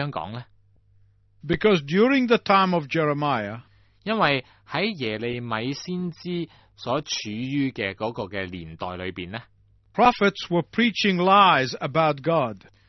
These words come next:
Speaker 1: 嗰啲所謂嘅先知，佢哋所傳講嘅有關於神嘅事呢，好多呢都係大話嚟嘅。
Speaker 2: They were preaching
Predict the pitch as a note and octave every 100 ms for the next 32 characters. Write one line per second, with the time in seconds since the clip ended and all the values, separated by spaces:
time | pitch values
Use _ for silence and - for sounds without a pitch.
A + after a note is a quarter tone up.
0 | _ _ - E3 G#3 F#3+ A2+ D3 D3 A#2+
1 | A#2+ - E3+ D#3+ D#3+ D#3 - _ - D3
2 | C#3+ B2 D#3+ - - G#2 F2 F#2 F2+ G2+
3 | D3 C#3 G2+ _ _ A2 C3+ C#3+ E3 E3
4 | E3+ D3+ - E2+ F2+ A2 - G2 G2 B2
5 | - _ _ G#2 A2+ D#3 D3+ D3 E3 C3+
6 | F#2+ F2 F#2 E2 E2+ E2+ D#2+ C#2+ E2 D#2+
7 | _ _ _ _ - D#3 F#3 F3 E3 -
8 | G3+ G#3+ - F3+ E3